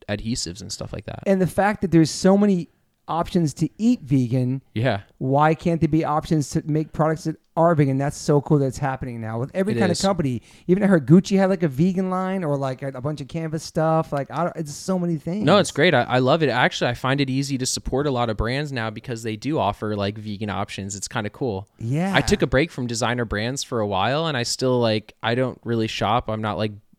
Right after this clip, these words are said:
Speaker 1: balling out, like,
Speaker 2: <laughs>
Speaker 1: shopping by any means. I'm wearing, like, a Columbia fleece, you know?
Speaker 2: No, I love it.
Speaker 1: But, uh,
Speaker 2: <laughs>
Speaker 1: you know, sometimes I buy something nice.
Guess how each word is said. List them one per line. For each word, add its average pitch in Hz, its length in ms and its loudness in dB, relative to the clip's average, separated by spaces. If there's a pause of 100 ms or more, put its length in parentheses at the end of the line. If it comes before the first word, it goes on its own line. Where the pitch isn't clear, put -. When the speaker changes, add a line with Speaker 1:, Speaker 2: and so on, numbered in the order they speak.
Speaker 1:
balling 104 520 -2
out, 101 360 -4
like, 101 220 -6
Speaker 2:
<laughs> - 0 -
Speaker 1:
shopping 120 680 -2
by 123 140 -2
any 127 140 -4
means. 135 240 -4
I'm 113 80 -10
wearing, 110 180 -8
like, 110 180 -12
a 107 60 -18 (180)
Columbia 104 480 -10
fleece, 104 460 -10
you 139 80 -10
know? 143 120 -8
Speaker 2:
No, 180 120 4
I 151 120 2
love 139 340 2
it. 131 180 -4
Speaker 1:
But, 160 220 10
uh, 131 340 8 (400)
Speaker 2:
<laughs> - 380 -12
Speaker 1:
you 196 100 4
know, 165 100 8
sometimes 185 380 2
I 139 60 6
buy 120 180 4
something 113 260 0
nice. 110 300 -4